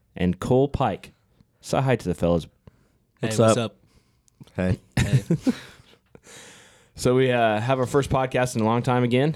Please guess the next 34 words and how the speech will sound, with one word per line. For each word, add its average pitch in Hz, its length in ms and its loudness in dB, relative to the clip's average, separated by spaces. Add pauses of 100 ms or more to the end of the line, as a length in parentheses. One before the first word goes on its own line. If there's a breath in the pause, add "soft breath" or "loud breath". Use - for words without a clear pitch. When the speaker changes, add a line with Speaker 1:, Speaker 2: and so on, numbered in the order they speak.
(100)
Speaker 1:
Uh, 90 460 -2
sincerely 110 480 2
apologize 101 500 0
for 107 120 -6
that. 120 360 0 (380 soft breath)
Um, 98 260 -2
I'm 110 220 2
riding 117 220 2
solo 151 400 4
again. 160 360 0
Craig's 110 340 -2
unable 110 360 2
to 104 60 0
be 113 200 0
here. 135 220 2
He's 160 140 -4
got - 180 -6
some 90 120 -4
training. 113 380 0 (680 soft breath)
Um, 90 600 -4
but 104 160 2
we 101 100 2
finally, 113 460 2
uh, 98 160 0
got 104 220 -2
these 107 140 0
boys 110 240 2
on 120 160 2
here. 156 120 2
This 147 140 2
is 123 100 -2
actually 123 300 0
round 127 320 0
two. 165 360 2